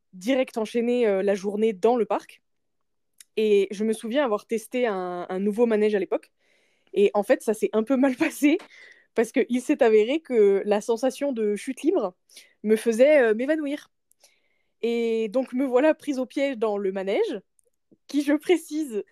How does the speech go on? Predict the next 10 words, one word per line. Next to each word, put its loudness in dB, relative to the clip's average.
euh, 2
c'était -2
un 2
truc -8
pour -2
les 4
gosses, -2
hein, -8
voilà. -8
Euh, -2